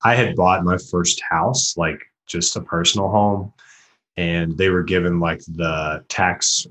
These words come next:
rebate on houses, and I got, like, a check for eight grand back from buying a house for, like, eighty thousand. And, uh, I was, I thought I was rich, man, 'cause I also got, like, a tax refund on my, you know, tax return for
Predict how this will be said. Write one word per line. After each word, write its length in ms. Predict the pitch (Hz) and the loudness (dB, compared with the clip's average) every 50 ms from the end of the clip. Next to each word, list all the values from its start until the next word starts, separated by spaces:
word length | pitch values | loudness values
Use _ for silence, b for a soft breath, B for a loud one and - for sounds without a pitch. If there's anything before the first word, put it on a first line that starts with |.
| - | -8
rebate 600 | - 98 98 98 92 101 98 101 104 101 - - - - - | -4 -4 -2 0 2 4 4 4 2 2 -2 -6 -8 -6 -4
on 400 | 87 85 82 82 80 82 90 - _ _ | -2 -2 -2 -2 -4 -6 -8 -12 _ _
houses, 760 | - - 87 85 85 90 90 101 101 98 104 107 - - - - | -4 -2 0 0 0 -2 -2 -4 -2 -2 -2 -2 -2 -4 -4 -4
and 100 | 90 87 | -4 -2
I 100 | 85 85 | -2 0
got, 360 | 80 85 85 85 85 80 78 - | 0 0 0 2 0 0 -4 -6
like, 180 | - 85 73 - | -10 -10 -10 -10
a 60 | 80 | -10
check 280 | - - - 87 82 78 - _ | -8 -6 -6 -6 -6 -6 -10 _
for 260 | - 85 78 78 - _ _ - | -8 -6 -6 -6 -10 _ _ -8
eight 320 | 90 87 87 98 - _ | -6 -6 -6 -6 -8 _
grand 640 | - - 87 85 87 87 90 95 95 101 104 107 - - _ _ _ _ - | -10 -6 -4 -4 -2 -2 -2 -2 -2 -2 -4 -4 -6 -12 _ _ _ _ -4
back 340 | 85 82 92 104 127 - - - - _ _ | 0 2 2 0 0 -2 -12 -18 -20 _ _
from 240 | _ - 107 92 90 | _ -4 -2 -2 0
buying 360 | 85 90 90 90 92 90 85 | 2 2 4 4 4 2 2
a 40 | 85 | 0
house 300 | 82 87 90 90 90 - | -2 -2 -2 -2 -2 -4
for, 100 | - - | -4 -2
like, 180 | 90 85 82 - | -2 -2 -2 -2
eighty 280 | 90 87 90 90 87 | -2 -2 0 -2 -2
thousand. 600 | - - 92 80 80 90 104 123 135 156 156 135 - - _ _ - | -2 -2 -2 -2 -2 -2 -2 -2 -2 -2 -2 -4 -6 -16 _ _ -2
And, 360 | 107 104 101 98 95 92 87 | 0 2 2 2 0 2 2
uh, 560 | 95 92 92 90 90 87 87 85 85 82 82 - _ _ _ _ _ - | 4 4 4 4 4 4 4 2 2 0 -2 -6 _ _ _ _ _ 0
I 120 | 113 113 | 2 4
was, 220 | 113 107 - - - | 4 4 2 0 2
I 120 | 110 123 131 | 2 2 2
thought 140 | 127 110 92 | 2 2 2
I 60 | 90 | 2
was 200 | 85 82 80 82 | 0 -2 -4 -6
rich, 460 | 85 82 92 110 110 - - - - 98 | -6 0 2 2 2 2 0 -6 -6 -4
man, 320 | 85 80 80 80 82 92 110 - - _ | -4 -2 -2 -2 -2 -4 -6 -8 -12 _
'cause 140 | - 117 104 | -2 2 4
I 120 | 104 104 | 4 4
also 220 | 107 110 107 - 101 | 4 4 2 2 2
got, 140 | 95 92 | 2 2
like, 160 | 92 90 87 87 | 0 0 -2 -2
a 60 | 85 | -6
tax 500 | 87 - - 113 101 104 104 - - - 85 82 | -8 -2 0 2 2 2 2 -2 -4 -4 -6 0
refund 600 | 92 110 123 120 123 - 98 87 85 85 85 87 | 2 2 2 2 0 0 0 2 2 2 0 0
on 140 | 87 82 82 | 0 0 -2
my, 180 | 82 82 80 80 | -2 -2 -2 -2
you 140 | 80 85 | -2 -2
know, 120 | 87 82 78 | -2 -2 -4
tax 360 | - - 95 92 90 - - | -2 -2 -2 0 0 -2 -6
return 420 | - - - 87 82 80 80 80 80 _ | -8 -8 -6 -6 -4 -4 -6 -8 -12 _
for 460 | - 85 80 78 78 78 78 85 - | -6 -6 -4 -4 -4 -6 -8 -8 -12